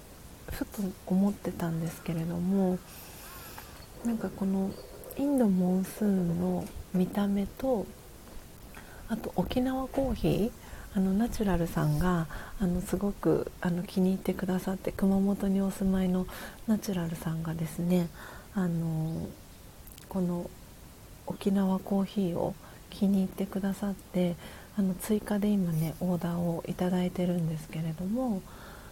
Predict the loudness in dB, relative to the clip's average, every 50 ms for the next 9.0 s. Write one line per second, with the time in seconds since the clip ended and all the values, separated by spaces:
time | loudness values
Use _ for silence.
0 | -18 -18 -16 -10 -4 -2 0 0 0 0 0 0 0 -2 -4 -6 -8 -12 -16 -18
1 | -18 -18 -18 -18 -18 -18 -18 -18 -18 -14 -8 -8 -8 -8 -6 -4 -2 -2 -2 -2
2 | -4 -6 -6 -8 -6 -4 -2 -2 -2 -2 -2 0 0 0 0 0 0 2 0 0
3 | -2 0 -2 0 2 2 2 0 0 -2 -2 0 0 2 2 0 -4 -8 -12 -16
4 | -16 -16 -16 -16 -16 -16 -16 -14 -4 0 2 4 6 6 6 6 6 4 4 4
5 | 4 2 2 0 -2 -2 0 2 4 4 4 2 2 2 0 0 2 0 0 -2
6 | -4 -6 -12 -12 -14 -14 -16 -16 -8 0 0 0 0 2 0 0 2 2 4 4
7 | 4 2 0 -2 -4 -10 -18 -18 -4 0 2 4 4 4 2 2 0 -6 -4 -2
8 | -2 0 0 0 0 -2 -2 0 0 -2 -2 -4 -8 -14 -16 -16 -8 -8 -6 -6